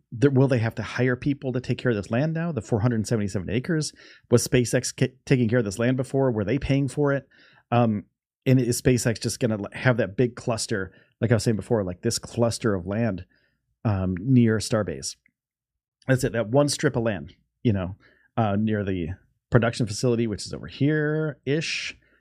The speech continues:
and then all the way down to here, they would have little spots, and then they'd have all of this, uh, to build their rockets at. Hey, thank you so much for listening today. I really do appreciate your support.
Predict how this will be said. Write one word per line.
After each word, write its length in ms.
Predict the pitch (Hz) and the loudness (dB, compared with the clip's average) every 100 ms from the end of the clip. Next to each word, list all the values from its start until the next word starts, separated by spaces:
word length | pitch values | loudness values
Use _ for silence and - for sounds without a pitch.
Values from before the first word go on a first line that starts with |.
| _ - | _ 0
and 100 | 117 | 2
then 120 | 104 | 2
all 240 | 95 127 131 | 0 0 0
the 60 | |
way 100 | 127 | 0
down 180 | 117 98 | -2 -4
to 60 | 87 | -8
here, 480 | - 156 156 151 - | -4 -2 -2 -4 -4
they 80 | |
would 80 | 117 | -4
have 160 | 101 98 | -2 -4
little 160 | 87 | -6
spots, 480 | 90 - 117 117 - - | -8 -2 0 0 -2 -2
and 80 | 120 | 0
then 80 | 101 | 0
they'd 140 | 101 | -2
have 220 | 90 98 - | -4 -6 -4
all 340 | 107 110 107 | 0 0 0
of 160 | 110 95 | -2 -2
this, 440 | 104 92 90 - - _ _ _ _ _ _ _ _ - | -4 -4 -4 -8 -10 _ _ _ _ _ _ _ _ -2
uh, 160 | 98 | -2
to 160 | 95 - | -2 -2
build 240 | - 95 | 0 0
their 100 | 92 | -2
rockets 460 | 85 78 90 90 - | -4 -6 -6 -8 -8
at. 240 | 82 - - _ _ _ | -10 -14 -20 _ _ _
Hey, 260 | - 196 156 | -6 -2 -2
thank 240 | - 202 | -2 -2
you 80 | 247 | -4
so 220 | 208 175 | -2 -2
much 160 | 139 135 | -2 -2
for 100 | 123 | -4
listening 340 | 120 - 131 | -4 -2 -4
today. 360 | 123 139 151 156 | -2 -4 -2 -2
I 40 | |
really 360 | 104 123 151 139 | -2 -2 0 -2
do 240 | 127 127 | -2 -2
appreciate 640 | 123 - 110 - 101 98 95 | -2 -4 -6 -6 -6 -6 -6
your 180 | 98 92 | -8 -8
support. 520 | - - - 90 | -10 -8 -4 -4